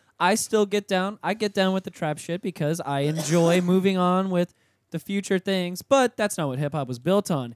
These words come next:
If you like the things that hip hop was built on and fundamentally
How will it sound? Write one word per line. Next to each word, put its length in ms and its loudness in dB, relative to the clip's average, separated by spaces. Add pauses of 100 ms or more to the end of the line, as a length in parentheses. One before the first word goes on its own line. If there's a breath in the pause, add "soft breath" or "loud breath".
(140)
If 180 -4
you 280 2
like 400 2
the 100 -6
things 380 -4
that 160 -4
hip 200 -8
hop 160 -4
was 140 -2
built 320 -2
on 240 -2
and 260 -6
fundamentally 1160 -2